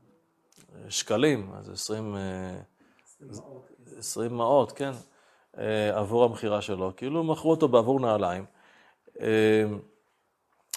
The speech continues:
Speaker 1: ואגב, הוא נמכר הרבה פעמים, כן, הוא נמכר לישמעאלים, נמכר למדיינים, אה, ואז הוא נמכר למצרים, כן? אה, אז, אה,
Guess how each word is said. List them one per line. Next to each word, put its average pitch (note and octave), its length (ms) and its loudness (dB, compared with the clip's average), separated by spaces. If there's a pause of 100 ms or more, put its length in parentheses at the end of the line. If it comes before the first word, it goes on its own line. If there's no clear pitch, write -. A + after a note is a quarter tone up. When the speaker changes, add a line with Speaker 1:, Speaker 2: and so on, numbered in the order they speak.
(100)
Speaker 1:
ואגב, B2 240 8
הוא B2 80 4
נמכר A#2+ 260 2
הרבה G#2 280 2
פעמים, G2+ 360 -6
כן, G2 140 -18
הוא G2 400 -14
נמכר G2 240 -10
לישמעאלים, G#2+ 560 0
נמכר F#2+ 160 -10
למדיינים, A2+ 640 -4 (840)
אה, G#2 40 -10 (680)
ואז G#2+ 240 0
הוא G#2 80 -2
נמכר G2+ 200 -6
למצרים, G2+ 520 -4 (160)
כן? A2 140 -18 (840)
אה, G#2 60 -10 (1120)
אז, G#2 320 -6
אה, G#2+ 340 2